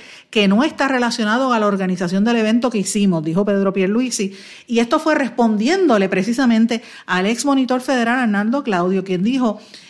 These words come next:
eh, "Este evento debe investigarse inmediatamente bajo la orden, eh, O G seiscientos, eh, raya seiscientos quince, para garantizar que todo arresto se efectúe de manera legal y salvaguardando los derechos civiles.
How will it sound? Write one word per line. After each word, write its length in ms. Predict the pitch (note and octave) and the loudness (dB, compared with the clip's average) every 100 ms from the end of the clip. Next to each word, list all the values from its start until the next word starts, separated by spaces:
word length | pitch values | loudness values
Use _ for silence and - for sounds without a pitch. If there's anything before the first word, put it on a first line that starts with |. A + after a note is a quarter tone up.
| - | -20
eh, 180 | - G3+ | -8 -4
"Este 200 | A3 G3+ | -4 -2
evento 360 | B3 B3+ C4+ A#3 | 0 0 0 0
debe 480 | G#3 A3+ A#3 A3 G#3+ - | 2 0 0 -2 -6 -2
investigarse 720 | A#3 A3 F#3+ G#3 G3+ A#3+ C4+ C#4 | 2 2 2 -2 -2 -2 -6 -2
inmediatamente 1000 | D4+ C4+ A3 A3 A3+ G#3+ A3+ C4+ C#4+ D4 - - | 0 2 0 -2 -2 0 0 0 -4 -8 -18 -14
bajo 260 | F#3+ G3 G#3 | -2 0 2
la 360 | F#3+ F3+ - - | 2 0 -4 -4
orden, 480 | G#3+ B3 C4+ C#4 B3+ | -2 0 -2 -4 -6
eh, 240 | G#3 F#3+ | -6 -6
O 180 | A3+ B3+ | -2 0
G 240 | A#3 C4 C#4 | 0 -2 -4
seiscientos, 800 | G#3 G3 A3+ A3+ A#3+ C4+ - _ - | -4 -4 -2 -2 -2 -4 -6 _ -10
eh, 280 | G#3 G3 F3+ | -6 -4 -4
raya 380 | G#3 A3+ B3 B3 | -2 -2 0 -2
seiscientos 500 | A#3+ G3 G3+ G3+ C4 | -2 -2 0 0 -2
quince, 520 | - B3 B3+ - F3+ - - - - | -2 0 0 -2 -6 -8 -20 -20 -8
para 200 | G3+ F#3+ | -2 0
garantizar 880 | F#3 F#3+ F#3+ G3 F#3 A#3+ A#3+ A3 A3+ - | 0 0 -2 -4 -4 -2 -2 -2 -6 -14
que 140 | - F#3 | -6 -6
todo 420 | F#3+ C4 C#4+ D4+ | 0 0 2 0
arresto 500 | A#3 A3+ A#3+ B3 - | 0 0 -2 -4 -4
se 120 | G3+ G3 | -2 -2
efectúe 440 | F#3+ F#3 - B3+ | -4 -8 -2 0
de 140 | A#3 | 0
manera 320 | F#3+ F3 G3+ A#3+ | 0 0 0 0
legal 360 | G3+ G3+ C4 - | 0 0 -2 -2
y 120 | A3+ | -2
salvaguardando 920 | A#3 C4+ C4+ C4 A3 G3+ G#3+ B3 A#3+ | -2 0 -2 0 0 0 0 2 2
los 140 | G#3 F3+ | 2 0
derechos 460 | F3 F#3 F#3 B3 | -2 -4 -4 -4
civiles. 680 | - G3+ F#3+ G#3+ F#3+ D#3 | -2 -2 0 0 0 -2